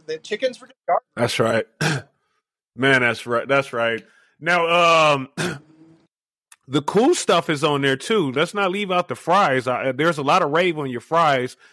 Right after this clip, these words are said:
Speaker 2: and I think a lot of, uh, places here, they focus on the main en-, entree and not the fries. They
Speaker 1: Man.
Speaker 2: leave out the fries.
Speaker 1: Fries.
Speaker 2: And the fries is, like, one of the main things.
Speaker 1: Yeah.
Speaker 2: Let us know about those fries.
Speaker 1: Dude, I'm a, I am a
Speaker 2: <laughs>
Speaker 1: big fry person. Like,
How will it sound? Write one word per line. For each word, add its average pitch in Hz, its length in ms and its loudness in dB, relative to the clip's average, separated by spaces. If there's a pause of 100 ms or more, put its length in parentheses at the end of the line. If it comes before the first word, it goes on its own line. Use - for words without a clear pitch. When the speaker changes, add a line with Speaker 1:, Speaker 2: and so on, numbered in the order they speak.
(220)
Speaker 2:
and 147 160 0
I 147 80 4
think 208 300 -2
a 165 40 0
lot 156 260 4
of, 156 160 2
uh, 143 380 4
places 156 640 -2
here, 135 500 0 (640)
they 139 200 2
focus 170 480 0
on 151 120 -4
the 120 80 -4
main 143 380 0
en-, 139 260 0
entree 139 460 0
and 120 80 -4
not 123 200 -2
the 110 60 -20
fries. 120 520 0
They 170 80 -2
Speaker 1:
Man. 175 120 4
Speaker 2:
leave 120 100 -4
out 117 180 -2
the 101 60 -20
fries. 107 680 -2
Speaker 1:
Fries. 208 260 2 (100)
Speaker 2:
And 127 160 -2
the 127 40 -2
fries 185 560 0
is, 143 100 -8
like, 147 200 2
one 151 180 -2
of 147 80 -2
the 131 80 -6
main 135 360 0
things. 220 200 2
Speaker 1:
Yeah. 151 200 2 (380)
Speaker 2:
Let 147 160 -2
us 190 100 -4
know 226 160 0
about 202 260 0
those 185 200 0
fries. 175 420 2
Speaker 1:
Dude, 185 160 0 (200)
I'm 202 80 -4 (180)
a, 180 140 4 (160)
I 220 40 2
am 220 120 2
a 180 60 -2
Speaker 2:
<laughs> 175 220 -10
Speaker 1:
big 208 220 0
fry 190 380 2
person. 165 480 -8
Like, 160 180 -8